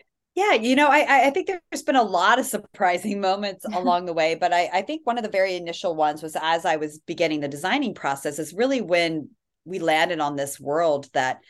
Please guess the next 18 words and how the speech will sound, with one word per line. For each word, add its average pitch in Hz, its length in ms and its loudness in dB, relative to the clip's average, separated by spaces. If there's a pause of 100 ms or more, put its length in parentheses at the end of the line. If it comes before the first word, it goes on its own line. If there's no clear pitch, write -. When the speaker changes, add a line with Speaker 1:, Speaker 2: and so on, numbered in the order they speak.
(280)
Speaker 1:
all 180 200 4
these 175 200 -4
bodies 147 440 -2
and 147 100 -10
these 135 180 -10
chests 196 360 -6
were 160 100 -12
so 143 220 -4
different, 139 560 -4
Speaker 2:
Mm. - 40 -20 (120)
Speaker 1:
but 156 440 2
the 160 180 4
product 226 500 0
didn't 160 240 -10
necessarily 160 680 -4
have 135 340 -12
to 139 100 -16
be. 113 300 -20